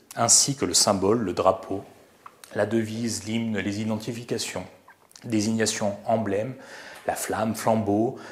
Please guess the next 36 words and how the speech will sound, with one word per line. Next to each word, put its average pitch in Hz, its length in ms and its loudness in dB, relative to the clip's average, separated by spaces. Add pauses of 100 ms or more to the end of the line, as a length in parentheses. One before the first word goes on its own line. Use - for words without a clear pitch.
(200)
euh, 87 320 -4 (120)
olympique 120 440 4
et 104 40 2
paralympique, 107 680 -4
mais 104 100 2
également 110 460 4
les 98 300 0
œuvres 117 260 -2
musicales 107 480 -2
ou 95 120 -6 (140)
audiovisuelles, 110 800 -2
créations 117 680 -4
ou 98 60 2
objets 101 240 -4
commandés 98 360 -6
en 95 60 0
relation 90 400 -6
avec 90 240 -6
les 90 80 -6
Jeux 92 180 -10
olympiques 92 340 -10
et 90 40 -6
paralympiques, 87 680 -10 (420)
sont - 320 4
propriété 117 640 2
du 110 200 -6
Comité 107 560 -2 (320)
national 120 560 0
olympique 101 500 -4
et 101 60 -6
sportif - 420 -8
français 117 420 -4
et 107 120 0
du 90 160 -10
Comité 101 420 -2
paralympique 95 800 2